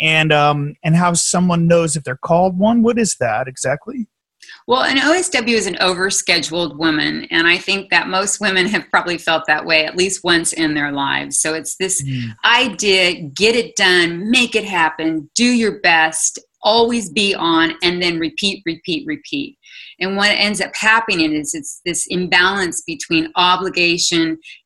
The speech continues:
Speaker 2: and expectation and the lack of self-care. And that's what gets set up. And that,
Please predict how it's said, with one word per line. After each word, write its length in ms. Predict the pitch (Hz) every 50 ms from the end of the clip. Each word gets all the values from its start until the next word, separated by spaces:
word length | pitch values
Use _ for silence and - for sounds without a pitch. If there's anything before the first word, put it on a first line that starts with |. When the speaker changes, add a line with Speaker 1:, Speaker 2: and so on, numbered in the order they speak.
| -
Speaker 2:
and 240 | - 175 170 165 160 - -
expectation 1160 | 190 196 214 208 - - - - 175 156 - - - 175 165 156 151 143 - - 151 147 147 -
and 160 | - 160 160
the 60 | 156 151
lack 400 | 151 160 160 156 151 160 165 - -
of 140 | - 139 -
self-care. 920 | - - 165 156 147 139 - - - - - 156 147 135 135 131 127 - _ - - - _ -
And 180 | 156 156 156 151
that's 320 | 190 190 208 220 - -
what 140 | 196 - -
gets 260 | - 151 - - -
set 160 | - 156 143
up. 160 | 143 147 147 -
And 180 | 147 151 156 139
that, 240 | 170 170 175 -